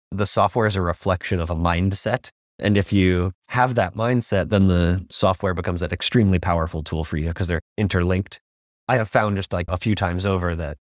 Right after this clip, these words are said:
when that is true, you feel really, like, supercharged. The kinda, like,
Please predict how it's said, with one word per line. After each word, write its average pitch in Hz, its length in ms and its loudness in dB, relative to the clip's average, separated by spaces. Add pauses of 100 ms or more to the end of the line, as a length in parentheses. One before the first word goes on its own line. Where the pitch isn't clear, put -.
when 92 180 0
that 82 180 0
is 82 140 -4
true, 87 640 -2 (140)
you 87 120 -6
feel 87 140 -2
really, 85 240 0
like, 76 160 -2
supercharged. 80 760 -2
The 87 120 -2
kinda, 85 200 -2
like, 82 200 -8